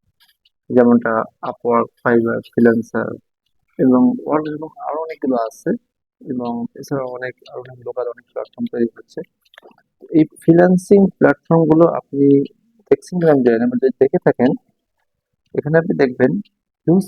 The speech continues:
পার্সনরা আর্নিং করতেছেন এখান থেকে এবং অনেকের র্যাঙ্কিং হিউজ হাই এবং অনেকে এখান থেকে ক্যালকুলেট করেন, এখান থেকে দেখে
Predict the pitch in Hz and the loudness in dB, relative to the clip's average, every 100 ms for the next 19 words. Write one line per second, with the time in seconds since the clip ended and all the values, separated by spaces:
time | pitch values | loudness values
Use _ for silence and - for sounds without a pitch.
0 | - 131 - - 117 127 - _ _ _ | -6 -10 -8 -4 -4 -4 -10 _ _ _
1 | _ _ _ _ _ 165 127 131 117 113 | _ _ _ _ _ -12 -10 -8 -10 -14
2 | _ 117 98 131 117 110 - _ _ _ | _ -14 -6 -6 -4 -8 -12 _ _ _
3 | _ _ - 139 131 143 131 131 123 117 | _ _ -12 -10 -10 -10 -4 0 2 0
4 | 117 117 113 - 151 165 147 147 147 - | -2 -6 -6 -2 -2 -2 -8 -6 -8 -10
5 | 127 127 135 123 135 131 - 131 - 135 | -18 -16 -14 -16 -18 -18 -8 -8 -4 -8
6 | 131 139 127 - 110 120 120 113 120 117 | -6 -10 -10 -12 -14 -14 -20 -14 -10 -4
7 | 120 - | -4 -4